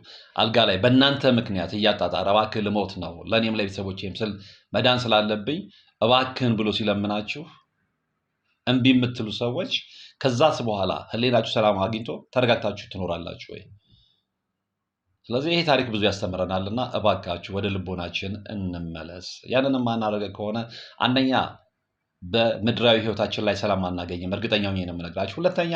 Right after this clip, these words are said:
ዓለማዊ ቁስ አላቂ ነው፣ ነገ ትተነው እንሄዳለን፣ አትጠራጠሩ። የሚያስፈልገን ሰው ነው፣ ሊርበን የሚገባው ሰው ነው፣ ሊጠማን የሚገባው ሰው ነው። ሰው ለሰው መድኃኒቱ ነው። አሁን ግን ሰው ለሰው መድኃኒቱ መሆኑ ቀርቶ ሰው ለሰው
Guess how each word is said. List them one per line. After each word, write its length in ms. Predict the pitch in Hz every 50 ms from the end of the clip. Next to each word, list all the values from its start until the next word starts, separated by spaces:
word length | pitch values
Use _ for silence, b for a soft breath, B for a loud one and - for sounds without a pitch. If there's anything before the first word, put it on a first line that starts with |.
| 160 147 B B B B B B B
ዓለማዊ 340 | - 139 160 170 170 165 160 156
ቁስ 180 | - 151 - 143
አላቂ 280 | 123 117 107 98 - 92 90
ነው፣ 140 | - 64 - - - -
ነገ 160 | 135 151 156 175
ትተነው 300 | 170 143 156 143 135 127
እንሄዳለን፣ 460 | 113 104 92 87 82 82 80 80 90
አትጠራጠሩ። 640 | 113 113 139 - 120 101 87 82 80 - - 85 - - - - -
የሚያስፈልገን 840 | 147 151 156 156 143 139 - - 135 127 120 113 107 110 101 98 98
ሰው 200 | - - 101 92 85
ነው፣ 140 | 82 - - _ _ -
ሊርበን 340 | 131 143 147 151 151 143
የሚገባው 540 | 139 135 135 123 113 120 113 101 113 110 98
ሰው 160 | - 92 85 82
ነው፣ 120 | 82 - B B B B B B B B 120
ሊጠማን 460 | 135 135 147 160 147 143 143 135 135
የሚገባው 540 | 135 135 131 117 127 120 113 107 117 110 104
ሰው 200 | - 113 101 90
ነው። 120 | 85 90
ሰው 160 | - - -
ለሰው 240 | - 139 131 143 127
መድኃኒቱ 400 | 127 127 120 117 113 113 104 104 101 90
ነው። 140 | 82 - - - -
አሁን 200 | 123 131 139 143
ግን 140 | 143 143 143
ሰው 120 | 139 131
ለሰው 240 | 131 123 127 131 120
መድኃኒቱ 360 | 120 117 117 113 123 123 123 110
መሆኑ 240 | 117 120 127 127 127
ቀርቶ 240 | - 139 139 - 175 170 170 B B B B B B -
ሰው 200 | - 139 139 135
ለሰው 480 | 131 127 131 123 - - 165 165 185